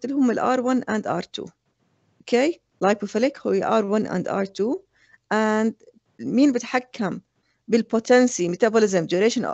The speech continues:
and route of elimination هي R one and R two. حسب شو ركبت أنا R groups. بس بالنتيجة مركباتي حتكون ionized، حتكون lipophilic. This is good.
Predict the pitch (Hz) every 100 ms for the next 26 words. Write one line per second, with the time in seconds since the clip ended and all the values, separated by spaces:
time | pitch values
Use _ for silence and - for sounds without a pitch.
0 | - 196 180 220 254 - _ _ 208 -
1 | - 254 240 247 247 262 233 214 - 220
2 | 208 202 - 175 - 147 - - - _
3 | _ _ _ 247 240 208 - _ - 233
4 | 220 214 196 190 190 180 185 - _ _
5 | _ _ - 175 170 - - - - -
6 | _ _ _ _ _ _ _ _ _ _
7 | _ _ - _ _ 214 - 262 262 254
8 | 226 226 214 226 214 202 190 - 185 -
9 | 202 - 190 202 214 226 220 233 226 -
10 | 202 190 190 190 208 240 262 214 180 -
11 | 214 -